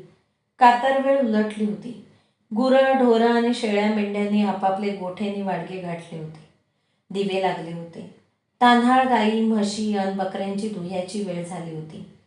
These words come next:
दरात भरण्यासाठी सांजच्या चुली पेटल्या होत्या. आकाशात चांदण्या उगवत होत्या. माळवतीचा उजेड मिटत होता. काय नाही बा, उजीला धामणीचे पाहुणे येणार होते आज पाहायला.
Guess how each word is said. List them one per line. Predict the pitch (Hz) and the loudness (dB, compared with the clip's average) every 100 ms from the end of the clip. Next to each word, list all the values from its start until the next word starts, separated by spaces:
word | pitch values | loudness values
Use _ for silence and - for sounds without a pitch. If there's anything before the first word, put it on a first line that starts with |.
| _ _ _ _ 208 | _ _ _ _ 2
दरात | 202 196 208 208 | 6 6 4 0
भरण्यासाठी | 208 190 190 190 196 202 220 | 0 0 -2 -2 -4 -4 -6
सांजच्या | 208 180 180 185 196 202 | -4 -6 -6 -10 -6 -6
चुली | 196 190 180 208 | -6 -8 -8 -6
पेटल्या | 208 180 185 180 | -6 -8 -6 -6
होत्या. | 170 - 160 - - _ _ _ - | -8 -12 -14 -16 -20 _ _ _ -2
आकाशात | 226 240 254 302 302 | 0 2 0 -2 -6
चांदण्या | 262 214 202 208 240 | -2 -2 0 0 2
उगवत | 208 185 180 180 | 0 -4 -8 -10
होत्या. | 165 - 165 - _ _ _ _ 240 | -12 -12 -14 -16 _ _ _ _ 4
माळवतीचा | 240 240 247 254 254 220 247 | 6 8 6 2 -4 0 0
उजेड | 277 208 202 208 254 | 0 -2 0 0 0
मिटत | 214 185 202 202 | -2 -4 -6 -8
होता. | 190 - 170 - _ _ _ _ _ _ _ _ _ _ _ - | -10 -12 -16 -18 _ _ _ _ _ _ _ _ _ _ _ -2
काय | 294 294 403 | 4 4 4
नाही | 311 240 226 | 4 4 4
बा, | 214 214 214 214 - _ _ _ _ | 4 4 2 -4 -14 _ _ _ _
उजीला | 240 220 247 240 | -2 0 2 2
धामणीचे | 240 254 220 220 226 226 | 4 4 2 2 2 0
पाहुणे | 226 226 202 208 220 | -2 -2 0 0 0
येणार | 202 196 202 | 0 -2 -2
होते | 202 196 202 | -4 -2 0
आज | 190 190 | 0 -2
पाहायला. | 202 185 180 202 | -2 -2 -2 -4